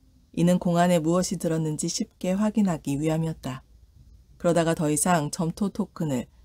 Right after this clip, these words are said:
점토 공 안에 밀봉하지 않고 공 표면에 토큰을 새기는 것만으로 채무를 기록하기 시작했다.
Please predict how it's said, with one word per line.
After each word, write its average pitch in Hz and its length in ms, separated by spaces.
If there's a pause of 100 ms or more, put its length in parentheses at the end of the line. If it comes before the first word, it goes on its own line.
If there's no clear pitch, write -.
(120)
점토 160 380
공 156 200
안에 160 280
밀봉하지 156 540
않고 175 480 (320)
공 180 240
표면에 190 460
토큰을 208 440
새기는 220 400
것만으로 139 580 (280)
채무를 180 480
기록하기 151 640
시작했다. - 600